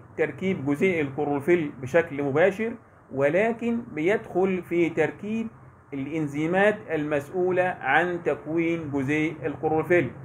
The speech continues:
يعني عنصر الحديد ما بيدخلش في تركيب جزيء الكلوروفيل، ولكن بيدخل في تركيب الإنزيمات المسؤولة عن تكوين جزيء الكلوروفيل. تاني نقطة،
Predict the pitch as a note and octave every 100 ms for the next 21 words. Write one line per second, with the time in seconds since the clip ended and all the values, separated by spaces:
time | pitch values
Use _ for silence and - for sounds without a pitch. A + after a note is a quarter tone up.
0 | - - - A2+ A2+ D3+ D#3+ C#3 C#3+ E3
1 | A3+ F3 C#3+ C#3 - G3 G3 E3 F3+ F#3
2 | - - - C#3+ C3+ F3+ C#3+ C#3+ E3+ E3+
3 | D3 D3 C#3 F3+ G#3+ - - - C3+ C#3+
4 | F#3 A#3+ A3+ G#3 F3 A3 F3 F3+ E3 E3
5 | D#3+ D#3 - A3+ B3 E3+ D3+ D#3 C#3+ D#3
6 | F3+ A3 A3+ E3+ D#3+ D#3 D#3+ E3 - G#3+
7 | B3 B3 B3 A3 - D3 G3 G#3 G#3+ -
8 | - - - C#3+ D3 E3 F#3 F#3 F3+ F#3
9 | - - - - - - C#3+ D3+ E3+ E3+
10 | E3+ D#3+ C#3 D#3 D#3 D3+ C#3 A#2 - -
11 | - - - - - - - - - -
12 | - - _ _ _ _ A3+ A#3+ B3 B3
13 | B3 B3